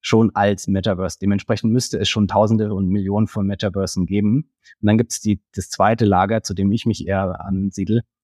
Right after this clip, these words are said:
erst wenn die Interoperabilität, also die Verknüpfung zwischen allen Welten her geschaffen wird. Und meine Definition ist wesentlich länger, das kann man im White Paper nachlesen.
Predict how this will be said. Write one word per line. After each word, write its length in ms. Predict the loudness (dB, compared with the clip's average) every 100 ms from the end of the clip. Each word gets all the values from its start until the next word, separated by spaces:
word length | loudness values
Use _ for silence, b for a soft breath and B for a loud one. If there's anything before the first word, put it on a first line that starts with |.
| -2
erst 220 | -2 2
wenn 100 | 2
die 100 | 4
Interoperabilität, 1080 | 2 0 -6 -4 -2 0 0 0 0 -2 0
also 200 | -6 -4
die 100 | -6
Verknüpfung 720 | -6 -10 0 0 0 -2 -2
zwischen 460 | -2 -2 2 0
allen 440 | 2 2 4 4 4
Welten 380 | 2 0 -2 -4
her 240 | -4 -8 -18 -12
geschaffen 500 | -6 -6 -4 -4 0
wird. 200 | 0 -2 _
Und 100 | -2
meine 240 | 2 4 2
Definition 520 | 2 0 -2 0 -2
ist 120 | 0
wesentlich 420 | -2 -2 -2 -2
länger, 280 | 2 4 4
das 160 | 0 -4
kann 100 | 0
man 140 | 0
im 140 | 0
White 200 | 2 0 0
Paper 240 | -6 -4
nachlesen. 600 | -4 -4 -4 0 0 0